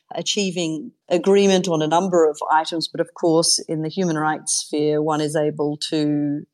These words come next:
opt out or vote no against a number of those resolutions. So I think the emphasis needs to be on peace and peace building.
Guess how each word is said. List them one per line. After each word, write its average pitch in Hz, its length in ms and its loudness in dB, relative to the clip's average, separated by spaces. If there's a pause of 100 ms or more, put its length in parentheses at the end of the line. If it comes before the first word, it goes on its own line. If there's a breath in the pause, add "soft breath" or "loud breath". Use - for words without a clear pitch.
opt 165 260 0
out 156 460 2 (360 loud breath)
or 156 240 2
vote 151 260 2
no 156 320 0
against 147 440 -6
a 147 60 -6
number 139 280 0
of 139 140 -4
those 147 560 0
resolutions. 151 1040 0 (480 loud breath)
So 202 400 4
I 185 60 2
think 220 300 -2
the 170 120 2
emphasis 170 760 -4 (160)
needs 170 400 0
to 175 100 -4
be 160 200 2
on 151 200 0
peace 180 640 -2
and 147 320 -2 (140)
peace 190 320 0
building. 160 680 2